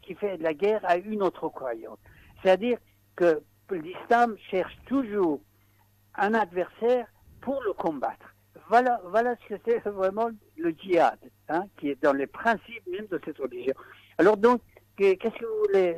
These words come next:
euh, monsieur Avesta ? Quand je vois ici ces bons penseurs,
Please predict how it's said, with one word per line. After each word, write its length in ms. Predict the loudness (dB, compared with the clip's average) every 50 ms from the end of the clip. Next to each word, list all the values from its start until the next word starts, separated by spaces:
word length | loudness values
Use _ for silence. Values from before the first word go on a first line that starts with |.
| -4 -4 -2
euh, 160 | 0 0 0
monsieur 280 | -2 -4 -4 -2 -2 0
Avesta ? 480 | 0 0 -2 -2 2 4 4 4 4 2 _ _ _ _ 2
Quand 180 | 4 4 4
je 120 | 4 2 0
vois 300 | 2 4 4 4 4 4
ici 440 | 0 -4 -6 -4 -2 -2 -2 -2 -4 _ _ _ _ _ _ _ -10 -10 -8 -2 2
ces 480 | 4 4 6 4 4 2 -2 -6 -12 -18 _ _ -16 -12 -12 -10 -4 0
bons 220 | 2 2 4 2
penseurs, 720 | 2 4 6 6 6 4 2 4 6 6 6 6 4 2